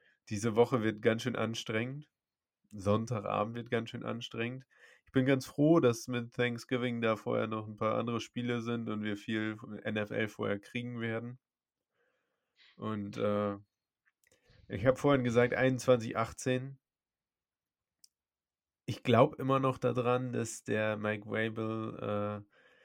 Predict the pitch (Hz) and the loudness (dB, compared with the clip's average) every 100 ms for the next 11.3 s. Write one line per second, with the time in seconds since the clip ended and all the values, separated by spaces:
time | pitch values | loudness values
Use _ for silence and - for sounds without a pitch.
0 | _ _ _ - 117 110 113 107 110 110 | _ _ _ -8 -6 -2 -2 -2 -2 -2
1 | 117 113 101 123 127 131 135 - 113 107 | -4 -6 2 6 6 4 -2 -6 -6 -6
2 | 107 - 117 110 107 113 110 107 113 107 | -6 -6 -6 -6 -8 -4 -2 -2 -4 -2
3 | 104 101 101 104 110 104 101 98 98 - | 0 0 -2 -2 -2 -2 -2 -2 -4 -4
4 | 107 95 101 104 101 117 127 135 123 120 | -6 -4 -6 -6 -2 -4 -2 -6 -4 -4
5 | 120 120 107 110 110 - - _ _ _ | -4 -2 -2 0 0 -4 -20 _ _ _
6 | _ _ _ 113 107 131 135 131 139 139 | _ _ _ -2 4 4 4 -2 2 4
7 | 135 135 131 135 - - 123 123 120 120 | 4 4 6 4 4 -4 2 2 2 0
8 | 117 _ _ _ - 113 113 110 110 110 | -4 _ _ _ -18 -8 -2 0 2 0
9 | 107 110 107 107 104 117 113 113 107 107 | 0 -2 -2 -2 -2 -2 -4 -4 -4 -4
10 | 107 104 117 143 120 104 113 123 104 98 | -4 -4 -4 -2 0 4 4 2 -2 -4
11 | 104 98 101 | -6 -8 -12